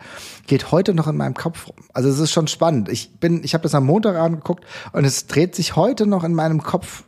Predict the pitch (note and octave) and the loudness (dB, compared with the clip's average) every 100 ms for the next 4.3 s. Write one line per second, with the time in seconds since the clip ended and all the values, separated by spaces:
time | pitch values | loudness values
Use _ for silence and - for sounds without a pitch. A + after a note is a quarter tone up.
0 | - - - G3+ G#3 F#3+ G3 G3 E3+ D#3 | -12 -10 -4 0 4 4 2 2 0 0
1 | D3+ D#3 - C3 B2 B2 C3+ - - G3+ | -2 -6 -6 -2 -2 0 -4 -4 0 2
2 | G3 - F3+ D3 C3+ C3+ C#3+ B2 - E3+ | 4 2 2 0 0 -2 0 -2 2 2
3 | A3 G3 F3+ D#3 D3 D3+ D3 D3 D#3+ E3 | 4 4 2 2 2 2 2 0 0 -2
4 | D#3 - | -2 -4